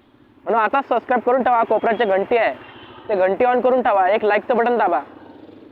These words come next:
आणि चॅनलची क्वालिटी बघायची असेल तर ओपन करून बघा चॅनल, एक वेळा तुम्हाला आपोआप समजून जाईल क्वालिटी.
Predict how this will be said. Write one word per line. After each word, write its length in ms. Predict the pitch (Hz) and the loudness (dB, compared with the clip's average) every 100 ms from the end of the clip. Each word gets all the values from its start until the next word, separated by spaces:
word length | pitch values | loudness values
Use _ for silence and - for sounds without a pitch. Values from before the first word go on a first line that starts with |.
| - - - - - - - - - - | -20 -20 -20 -20 -20 -20 -20 -20 -12 -2
आणि 260 | 233 269 | 2 2
चॅनलची 400 | 262 214 226 220 | 2 0 0 0
क्वालिटी 320 | 269 226 226 | 0 0 2
बघायची 320 | 254 233 240 254 | 2 2 2 0
असेल 220 | 233 247 | 0 0
तर 100 | 247 | 2
ओपन 280 | 226 220 247 | 2 2 0
करून 220 | 226 247 | 0 2
बघा 160 | 233 233 | 2 2
चॅनल, 260 | 233 233 | 0 0
एक 120 | 233 220 | 0 0
वेळा 160 | 226 | 0
तुम्हाला 260 | 233 226 226 | 0 0 0
आपोआप 320 | 196 226 220 | 0 -2 -4
समजून 300 | 220 196 226 | -4 -2 0
जाईल 120 | 226 226 | -2 -2
क्वालिटी. 380 | 220 208 220 | 0 0 -2